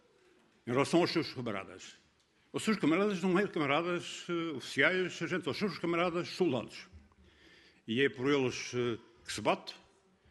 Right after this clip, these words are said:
e é por eles que atinge o máximo, e é por eles que cai.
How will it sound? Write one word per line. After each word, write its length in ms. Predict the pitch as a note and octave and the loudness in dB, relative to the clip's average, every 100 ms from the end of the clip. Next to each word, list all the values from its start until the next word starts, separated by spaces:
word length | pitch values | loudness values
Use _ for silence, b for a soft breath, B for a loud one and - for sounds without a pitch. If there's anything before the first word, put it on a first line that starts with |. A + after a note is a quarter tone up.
| b b A2+ | b b 2
e 120 | B2+ | 2
é 60 | |
por 160 | B2 A#2+ | 4 2
eles 260 | B2 - - | 2 -2 -4
que 60 | |
atinge 260 | A2+ D#3+ C3 | 0 0 2
o 60 | |
máximo, 500 | A#2 B2 A#2+ C3+ C3 - - _ _ _ _ - | 0 0 -2 -6 -8 -10 -20 _ _ _ _ 0
e 140 | A#2 | 4
é 60 | A#2 | 4
por 160 | G2+ | 2
eles 360 | A#2+ A2+ - - | 0 -2 -6 -14
que 300 | - - - | -16 -20 -4
cai. 240 | F#2+ F2 | -4 -4